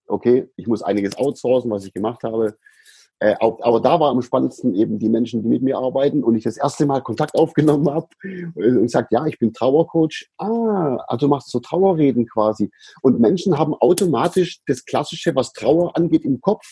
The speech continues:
was uns beigebracht wurde als Kind und so weiter, was die Trauerpsychologie hergibt.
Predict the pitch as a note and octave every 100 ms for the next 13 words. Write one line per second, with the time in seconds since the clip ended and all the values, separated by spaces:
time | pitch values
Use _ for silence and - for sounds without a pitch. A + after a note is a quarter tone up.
0 | - A2+ - G2+ F#2 G#2 E3+ F#3+ F3 -
1 | D3 B2+ F#2 - - F#3 F#3+ E3 D3+ B2+
2 | C#3 F3 F#3+ _ _ _ _ - A2 G#2
3 | - - F3 E3+ D3+ C#3+ D3 C3+ B2+ C3+
4 | C3 B2